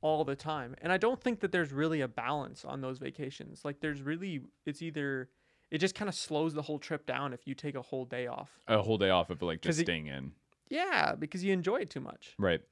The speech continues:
Speaker 1: Bec-, like, you enjoy going out, you enjoy it all.
Speaker 2: Oh, of course, yeah.
Speaker 1: But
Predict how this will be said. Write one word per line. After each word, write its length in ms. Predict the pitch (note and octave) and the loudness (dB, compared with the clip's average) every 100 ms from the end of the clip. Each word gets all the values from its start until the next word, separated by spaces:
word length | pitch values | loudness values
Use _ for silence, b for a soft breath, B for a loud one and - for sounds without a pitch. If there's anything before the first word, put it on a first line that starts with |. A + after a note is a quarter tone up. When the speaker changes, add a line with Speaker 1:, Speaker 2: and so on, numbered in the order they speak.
| _ _ E3 | _ _ -6
Speaker 1:
Bec-, 180 | D#3+ _ | -6 _
like, 240 | F#3 G3+ G3 | 6 6 6
you 120 | G3 | 2
enjoy 340 | D#3 C3+ F3 E3+ | 4 4 4 4
going 280 | D3+ C3+ C#3 | 2 2 2
out, 160 | E3 | 2
you 80 | C#3+ | 0
enjoy 480 | C#3 - C#3+ D3 D#3 | -2 -4 -4 0 2
it 80 | C#3 | 4
all. 300 | C#3+ C3+ C3 | 4 2 8
Speaker 2:
Oh, 120 | A#2+ | 8
of 120 | E2+ | 8
course, 260 | - F#2+ D2+ | 2 0 2
yeah. 160 | F2 D2 - C#3+ | -2 -2 -12 0
Speaker 1:
But 240 | E3+ D#3+ | 4 4